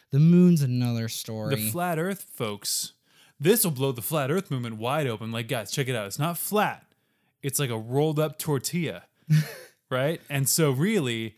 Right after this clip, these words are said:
Speaker 2: there's people on both sides,
Speaker 1: So
Speaker 2: man.
Speaker 1: it's not a flat Earth. Think of us as a bread bowl.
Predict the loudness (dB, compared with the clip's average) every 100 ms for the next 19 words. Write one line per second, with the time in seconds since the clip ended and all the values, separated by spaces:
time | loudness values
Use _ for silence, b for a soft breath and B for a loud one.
0 | b b b -4 -2 -2 0 0 0 -6
1 | -10 _ _ 6 6 4 -2 -4 -4 -8
2 | -4 0 2 2 0 -2 -10 -10 -10 -12
3 | -10 -6 -6 -4 -4 -4 -6 -6 -6 -6
4 | -8 -12 -12